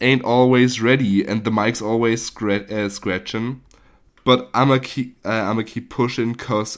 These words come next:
this is my passion, this is my mission. Jetzt kommt die Bridge. I ain't in, I ain't in it for the fame or the fo-, or the fortune and glory. I'm in it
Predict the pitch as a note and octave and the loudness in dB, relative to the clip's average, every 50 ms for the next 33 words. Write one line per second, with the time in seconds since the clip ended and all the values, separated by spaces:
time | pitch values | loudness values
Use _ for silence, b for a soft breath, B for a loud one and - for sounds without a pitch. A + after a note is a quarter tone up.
0 | - - F#2+ G#2+ A#2+ B2 B2 - - - G#2 G2+ - - G#2 F#2+ F#2 F#2+ - - | -14 -8 -2 -2 -2 -2 -4 -6 -6 -6 -6 -6 -6 -6 -6 -4 -6 -6 -8 -10
1 | - F#2 F2+ F2 - - F2+ F2 F2 - - E2 F2 F#2 F#2 - - - E2+ - | -10 -8 -8 -8 -8 -10 -8 -10 -10 -10 -12 -10 -8 -8 -8 -10 -12 -12 -12 -12
2 | - F2+ F2 E2 E2+ E2+ E2 E2+ G2+ - - D2 C2+ C2 C#2 - - - D#2+ D#2+ | -10 -10 -8 -8 -6 -6 -6 -6 -6 -6 -8 -8 -8 -8 -8 -8 -8 -10 -10 -10
3 | - - C#2 C2 D2 F#2 C3 B2+ - - - _ B B B B B B B B | -12 -14 -10 -6 -2 -2 -2 -4 -6 -12 -16 _ B B B B B B B B
4 | B B B B B B - A2+ B2 B2+ B2+ B2+ - C#3 C#3 C#3+ D3+ D3 - - | B B B B B B 2 4 4 4 2 2 2 4 4 4 2 0 -4 -2
5 | A#2+ B2 B2+ C3+ C#3 C#3 D3 D#3 D#3 - _ _ _ _ _ _ _ _ _ _ | 2 4 4 4 4 2 0 -2 -6 -12 _ _ _ _ _ _ _ _ _ _
6 | _ - G#2 A#2+ C3 B2+ B2+ - - - C3 C#3+ E3+ G3 G#3+ G#3+ G3 - - - | _ -2 0 2 2 0 -2 -4 0 2 4 6 6 6 4 4 2 -4 -12 -14
7 | - _ _ _ _ _ _ _ _ _ _ _ _ _ _ _ _ _ _ - | -14 _ _ _ _ _ _ _ _ _ _ _ _ _ _ _ _ _ _ 4
8 | C#3+ C#3+ D3+ E3 D#3+ D#3 D3+ D3 - - - - - - - B2 B2 B2+ B2+ B2 | 6 6 8 8 6 4 4 2 -2 -16 -18 -18 -8 -2 4 4 6 6 6 4
9 | B2 - - B2 A2+ A2+ A2+ G#2 F#2 F2+ E2+ E2 - _ _ _ _ - G2+ A2 | 2 0 0 2 4 4 4 2 0 -2 -4 -8 -10 _ _ _ _ 0 2 2
10 | A2+ G#2+ G#2+ G2+ - - - - - - - - G2+ - - _ - G2+ G#2+ G#2+ | 2 2 0 -4 -6 -10 -18 -20 -20 -10 -6 -6 -6 -6 -6 _ 0 0 2 2
11 | G#2 G#2 G2+ - - A2 A2 A#2+ B2 - - B2+ A#2+ A2+ A2+ A2 - - _ _ | 0 -2 -4 0 2 4 4 4 2 0 -2 -2 0 0 -2 -4 -6 -10 _ _
12 | - G2+ G#2 G#2+ G#2 - A2 G2+ F#2+ G2 G#2+ A2 G#2 F2+ E2 D#2+ C2 B1 - - | -6 -4 -4 -4 -2 0 2 2 4 4 4 4 2 0 -2 -4 -6 -8 -12 -14
13 | b b b b b b b b b b G#2 A#2 B2 B2 B2 B2 C3 C3+ C3 B2+ | b b b b b b b b b b 0 2 2 2 2 2 4 4 4 4
14 | B2+ B2+ - | 2 0 -6